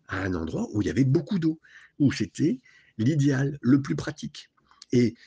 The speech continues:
cette localisation était parfaitement, euh, euh, <laughs> ce que Dieu aurait voulu,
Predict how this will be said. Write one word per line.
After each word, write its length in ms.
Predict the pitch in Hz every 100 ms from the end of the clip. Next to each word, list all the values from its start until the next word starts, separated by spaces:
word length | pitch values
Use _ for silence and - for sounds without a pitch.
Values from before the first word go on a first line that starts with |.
| - -
cette 280 | - 110
localisation 840 | 123 113 117 113 101 - 160 226 285 - _ -
était 300 | - - - -
parfaitement, 720 | 120 - 110 - 120 120 107
euh, 140 | 92 - _ _ _ _
euh, 240 | 117 107 95 - -
<laughs> 220 | 139 127
ce 120 | -
que 100 | -
Dieu 180 | 104 131
aurait 180 | 120 92
voulu, 400 | 110 120 247